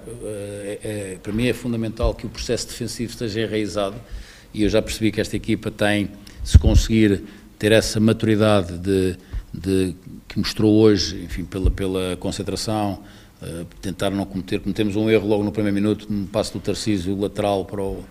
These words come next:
para o Bruno, foi a primeira, praticamente a grande ocasião que eles tiveram, mas, eh, se nós conseguimos partir de uma base defensiva para trabalhar o processo ofensivo, com os jogadores e as características que temos de jogadores,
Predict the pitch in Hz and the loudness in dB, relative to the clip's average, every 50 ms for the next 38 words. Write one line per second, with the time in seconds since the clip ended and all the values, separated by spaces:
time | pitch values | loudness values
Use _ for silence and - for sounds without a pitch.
0 | - - - - 110 98 104 107 113 113 107 104 - - - - - 113 107 110 | 2 2 2 4 2 2 4 4 4 4 2 0 -2 -8 -14 -8 -6 -4 -4 -2
1 | 117 110 110 107 104 104 107 - - - - - - - - - - - - - | -2 0 0 0 0 -2 -2 -6 -14 -20 -20 -20 -20 -20 -20 -20 -20 -20 -14 -8
2 | - 98 - - - 104 104 104 90 104 101 104 104 101 101 - - 101 90 101 | -6 -6 -6 -6 -4 -4 -2 -2 0 0 0 0 0 0 -2 -2 -2 -4 -4 -4
3 | 98 - - 104 - - 107 104 110 117 123 135 135 - - - - - - - | -6 -6 -4 -2 -2 -2 0 -2 -2 -2 -2 -4 -6 -10 -16 -20 -20 -20 -20 -20
4 | - - - - - 101 113 113 113 110 104 87 87 110 117 113 113 113 113 117 | -20 -20 -16 -6 -2 0 2 4 4 4 4 2 2 4 4 6 6 6 4 4
5 | 117 - - - - - - - - - - - - - - - - - - 127 | 2 2 -2 -6 -14 -18 -20 -20 -20 -20 -20 -20 -20 -20 -12 -10 -6 0 2 4
6 | 123 - - - 117 - - 135 123 - - - 135 - - 117 113 117 110 113 | 4 4 4 4 2 4 4 4 4 4 4 0 2 2 4 6 6 6 6 6
7 | 117 113 - - - - 117 107 - - 123 113 101 98 95 - - - 107 104 | 6 4 2 0 -2 -2 -2 -2 0 2 2 2 4 2 0 -2 -2 -2 -2 0
8 | 107 - 110 104 110 107 110 107 101 98 - - - - 110 92 - - 101 - | 0 0 2 2 4 4 4 4 2 2 -2 -6 -6 -4 -4 -4 -4 -4 -6 -4
9 | 113 107 92 - 117 123 131 131 - - - - - - - 131 131 123 104 92 | -4 -4 -2 2 2 2 2 0 -2 -10 -18 -20 -20 -4 2 4 6 6 6 6
10 | 110 120 117 113 127 127 120 104 107 104 - - 120 117 107 - - 117 107 - | 4 4 6 8 8 8 8 6 4 2 0 0 0 0 0 0 -2 -2 -2 -2
11 | - - 101 - - - - 127 117 110 101 92 85 85 90 92 98 107 104 107 | -4 -6 -6 -6 -6 -2 2 2 4 4 2 0 -2 -4 -6 -4 -2 -2 0 0
12 | 107 104 - - | 0 0 -2 -4